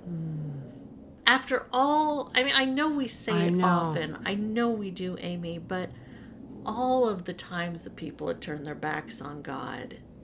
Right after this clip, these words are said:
Speaker 2: and, um, worshiping f-,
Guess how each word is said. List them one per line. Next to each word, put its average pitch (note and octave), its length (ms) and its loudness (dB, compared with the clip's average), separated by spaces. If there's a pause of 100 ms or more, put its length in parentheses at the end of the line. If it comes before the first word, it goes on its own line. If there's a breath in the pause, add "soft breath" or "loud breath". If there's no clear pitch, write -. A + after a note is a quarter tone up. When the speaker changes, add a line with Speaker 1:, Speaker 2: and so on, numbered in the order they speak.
(120)
Speaker 2:
and, - 500 -8 (680)
um, E3 340 -10 (140)
worshiping F#3+ 680 -2
f-, - 240 -10